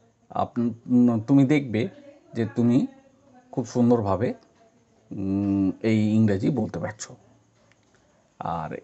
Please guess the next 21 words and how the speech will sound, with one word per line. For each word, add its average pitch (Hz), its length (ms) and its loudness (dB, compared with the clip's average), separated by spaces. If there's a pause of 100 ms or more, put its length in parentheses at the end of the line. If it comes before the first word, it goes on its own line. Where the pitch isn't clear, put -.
(220)
বন্ধুদের 110 540 -2
সাথে 151 720 0
যারা 110 260 -6
তোমার, 110 420 -2 (800)
দেখবে 113 420 2
যে 113 140 2
যারা 107 240 2
তোমাকে 107 320 -2
এনকারেজ 117 420 0
করছে, 110 400 -2
যারা 98 240 -4
তোমার 98 240 -6
সঙ্গে 107 720 0 (520)
যেতে 92 640 -4 (140)
চাইছে, 110 560 -2 (380)
মানে 107 120 2
ইংরেজি 110 220 6
শিখতে 113 340 -4
চাইছে 104 380 -6
আর 95 60 -8
কি, 113 220 -10